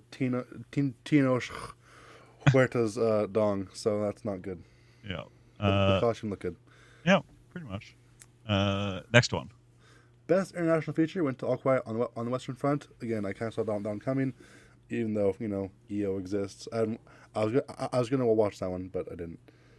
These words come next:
Speaker 2: I, I really wanted E O to win. I, I, I mean, for those of you who have Criterion,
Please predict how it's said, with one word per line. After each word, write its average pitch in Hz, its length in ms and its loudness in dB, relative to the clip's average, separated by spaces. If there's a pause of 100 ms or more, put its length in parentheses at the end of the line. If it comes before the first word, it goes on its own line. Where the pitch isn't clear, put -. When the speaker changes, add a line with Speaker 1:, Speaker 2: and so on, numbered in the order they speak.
(120)
Speaker 2:
I, 117 140 12 (140)
I 127 100 10
really 120 220 8
wanted 98 280 6
E 90 120 2
O 90 100 2
to 101 120 -8
win. 90 140 2
I, 113 560 10
I, 101 220 8 (220)
I 104 100 6
mean, 101 220 4
for 110 200 2
those 120 320 6
of 113 80 -4
you 107 300 4 (380)
who 101 80 -8
have 107 240 10
Criterion, 104 760 2